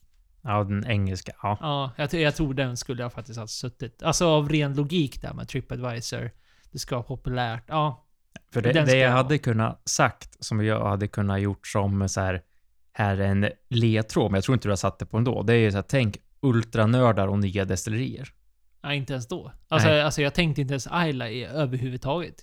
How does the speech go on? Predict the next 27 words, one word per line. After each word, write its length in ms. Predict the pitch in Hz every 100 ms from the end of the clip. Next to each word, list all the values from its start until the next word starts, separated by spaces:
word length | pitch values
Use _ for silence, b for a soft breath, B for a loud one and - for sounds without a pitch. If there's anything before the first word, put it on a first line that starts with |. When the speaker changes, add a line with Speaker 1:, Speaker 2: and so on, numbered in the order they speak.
| 135 -
Speaker 2:
Jag 160 | 156
tänkte 240 | 196 190 175
popularitet 720 | 175 165 160 160 220 185 147
och 60 |
då 120 | 143 156
tänkte 280 | 165 143
jag 80 | 131
direkt, 360 | 139 170 143 147
"Okej, 260 | 131 131
det 60 | 127
här 60 | 139
kommer 220 | 139 139
vara 120 | 127
nära 480 | 139 135 127 135 120
en 180 | 127 127
större 300 | 185 160 120
stad." 340 | - - -
Det 60 | 135
var 120 | 147
därför 280 | 165 175 160
jag 80 | 143
tänkte 340 | 135 120 135
nära 480 | 131 143 135 139 123 B B B B B B _ -
Glasgow, 800 | 147 156 135 - 151 139 135 131
nära 380 | 135 131 131 -
Edinburgh, 760 | 147 135 135 127 135 135 123 -
nära 500 | 139 131 131 131